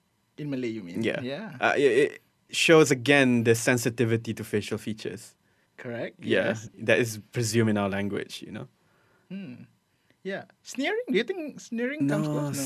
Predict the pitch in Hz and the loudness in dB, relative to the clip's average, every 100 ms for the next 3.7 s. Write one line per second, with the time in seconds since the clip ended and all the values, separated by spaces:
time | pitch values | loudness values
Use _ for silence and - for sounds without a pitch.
0 | 175 190 233 254 240 233 220 214 _ _ | 0 2 2 0 0 -2 -4 -8 _ _
1 | _ _ - 156 185 190 156 143 - 180 | _ _ -16 -4 -4 -4 -6 -8 -8 -14
2 | 185 165 156 143 135 131 139 143 131 127 | -4 -4 -2 -4 -4 -8 -10 -12 -14 -14
3 | 127 120 131 120 208 185 | -14 -16 -18 -20 -18 -16